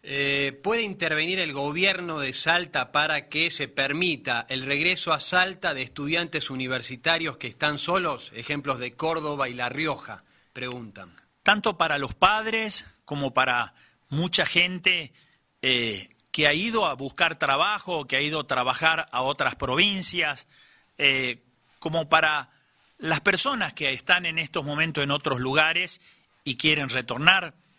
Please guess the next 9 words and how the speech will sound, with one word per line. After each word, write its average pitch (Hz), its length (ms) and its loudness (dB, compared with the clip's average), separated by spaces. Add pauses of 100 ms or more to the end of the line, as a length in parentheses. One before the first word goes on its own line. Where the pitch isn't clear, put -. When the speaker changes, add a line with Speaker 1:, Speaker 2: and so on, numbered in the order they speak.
(520)
Speaker 2:
lo 170 140 0
que 190 100 2
les 185 160 2
decimos 202 540 0
es 196 140 0
que 185 360 0 (420)
hay 208 460 4 (260)
claramente 208 640 0
establecido 147 1080 0